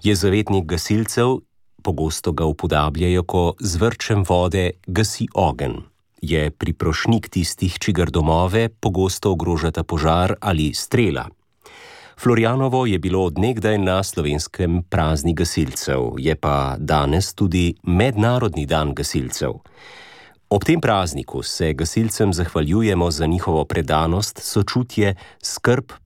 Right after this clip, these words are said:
pogum in nesebično delovanje, so zapisali na spletni strani Uprave za zaščito in reševanje. V Sloveniji je trenutno število članov v gasilstvu nekaj čez sto šestdeset tisoč.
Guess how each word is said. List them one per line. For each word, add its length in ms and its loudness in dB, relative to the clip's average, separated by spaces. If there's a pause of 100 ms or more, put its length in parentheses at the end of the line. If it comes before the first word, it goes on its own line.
pogum 480 0
in 320 2
nesebično 920 0
delovanje, 760 0
so 440 -4
zapisali 600 -2
na 100 2
spletni 380 -2
strani 440 2
Uprave 440 0
za 300 0
zaščito 520 -2
in 120 2
reševanje. 720 -2 (1300)
V 80 4
Sloveniji 460 4
je 80 2
trenutno 480 0
število 420 -2
članov 460 0
v 240 -2
gasilstvu 460 -2
nekaj 280 2
čez 340 -2
sto 260 0
šestdeset 760 -2
tisoč. 540 -6